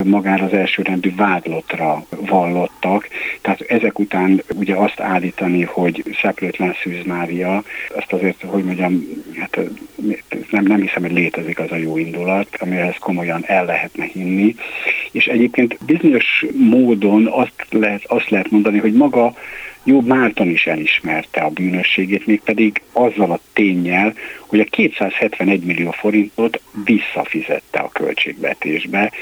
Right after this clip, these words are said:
Tehát ezt azt gondolom, hogy nagyon nehéz másként értékelni, mint úgy, hogy azért ez,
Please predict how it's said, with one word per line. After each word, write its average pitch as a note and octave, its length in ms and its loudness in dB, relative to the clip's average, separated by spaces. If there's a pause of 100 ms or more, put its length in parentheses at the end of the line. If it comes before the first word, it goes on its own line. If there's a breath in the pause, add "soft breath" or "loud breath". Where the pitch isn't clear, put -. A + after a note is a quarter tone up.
(220 loud breath)
Tehát - 200 0
ezt - 140 -2
azt A2+ 140 2
gondolom, A2+ 300 4
hogy A2+ 100 4
nagyon G#2 240 4
nehéz F2+ 340 2
másként F2 500 0
értékelni, G2 1000 2
mint G#2+ 380 2
úgy, G#2+ 320 4
hogy G#2 400 2
azért - 340 -2
ez, G2 80 2